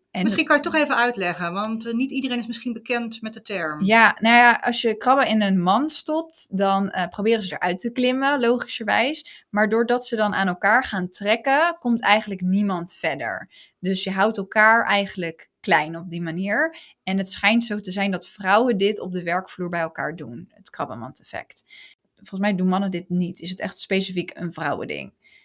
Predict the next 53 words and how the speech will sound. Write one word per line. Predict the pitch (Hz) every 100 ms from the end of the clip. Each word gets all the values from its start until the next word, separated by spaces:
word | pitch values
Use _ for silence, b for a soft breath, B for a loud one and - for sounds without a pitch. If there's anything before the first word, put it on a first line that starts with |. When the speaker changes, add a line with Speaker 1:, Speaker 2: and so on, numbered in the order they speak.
| b _
Speaker 1:
Ik | - 214 214 -
kende | - 185 196 180
het | 175 _
niet. | - 180 180
Ik | -
heb | 185 185
er |
ooit | 156 170
een |
keer | 165 170
van | 175 180
gehoord. | 170 160 -
Ik, | - - -
ik | 180 175
doe | 190 180
het | 180
geloof | 175 165 170
ik | 165
ook | - 190 185
niet. | 180 180 -
Jij | 180 175
doet | 175 180
het | -
ook | - 185
Speaker 2:
Nee, | 185
Speaker 1:
absoluut | 190 220 180
niet. | 185
Wij | 208
Speaker 2:
integendeel, | 240 196 190 214
Speaker 1:
dit | 214
Speaker 2:
ik | 208
Speaker 1:
is | 233
Speaker 2:
probeer | 226 233 214
juist | 208 226 247 262 208
Speaker 1:
Juist. | 185 208 214
Speaker 2:
het, | 226
eh, | 208
ook | 220 285 -
echt | 208 -
met | 240 226
vrouwen | 233 233
in | 226
mijn | 220
team, | - 269 226
hè. | 202
Dus | 254 214 208 - - -
Speaker 1:
Ja. | 196 185
Speaker 2:
juist | 220 262 269
heel | 233 220
erg | 214 _
podium | 214 233 220 196
te | 190
geven. | 180 175 160 170 175